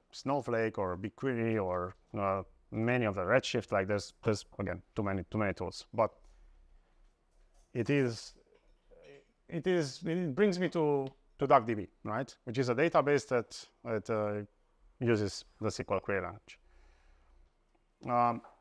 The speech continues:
so if databases held a popularity contest, they would all be, uh, looking at the database engines ranking. Uh, this is, uh,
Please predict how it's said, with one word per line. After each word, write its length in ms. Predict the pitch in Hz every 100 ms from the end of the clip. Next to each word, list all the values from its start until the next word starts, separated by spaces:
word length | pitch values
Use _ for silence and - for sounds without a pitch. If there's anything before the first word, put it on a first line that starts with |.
| _
so 140 | - 165
if 380 | 190 - - - _ _ _ 147
databases 560 | 165 175 160 147 143
held 160 | 151 147
a 60 |
popularity 540 | 139 135 139 143 135 123
contest, 580 | 113 107 120 139 - - _ _ _ _
they 120 | 135
would 100 | 135
all 160 | 143 147
be, 540 | 143 139 135 127 123 - _ -
uh, 160 | 127
looking 320 | 123 131 156 127
at 80 |
the 80 | 123
database 580 | 120 123 127 117 113 139
engines 400 | 120 113 110 -
ranking. 320 | 104 95 104 - - - - _ _ _
Uh, 200 | - 117
this 160 | 120 131
is, 160 | 143 143
uh, 480 | 135 135 131 127